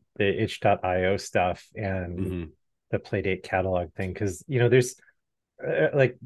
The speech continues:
Speaker 1: that, like, itch dot I O is, like, the home of Playdate software right now,
Speaker 2: Right.
Speaker 1: right? And I would just, like,
Speaker 2: Yeah.
Speaker 1: hope that, you know, no one's kinda, like, left out in the cold of, like,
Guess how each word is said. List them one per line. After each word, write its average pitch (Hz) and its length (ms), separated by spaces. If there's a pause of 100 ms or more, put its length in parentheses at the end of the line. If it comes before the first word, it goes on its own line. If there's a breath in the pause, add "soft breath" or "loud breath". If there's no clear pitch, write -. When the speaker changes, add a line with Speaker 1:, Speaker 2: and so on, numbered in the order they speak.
Speaker 1:
that, 156 280
like, 127 180
itch 160 160
dot 170 140
I 131 140
O 127 80
is, 113 100
like, 104 180
the 117 120 (100)
home 110 280
of 95 160
Playdate 95 400
software 87 440
right 85 220
now, 90 120
Speaker 2:
Right. 80 120
Speaker 1:
right? 87 200
And 95 120
I 98 100
would 101 100
just, 104 200
like, 98 140
Speaker 2:
Yeah. 78 100
Speaker 1:
hope 104 220
that, 87 240 (880)
you 104 120
know, 90 120
no 95 200
one's 95 220
kinda, 95 240
like, 90 180
left 95 240
out 92 220
in 90 40
the 90 60
cold 98 380
of, 87 160
like, 90 360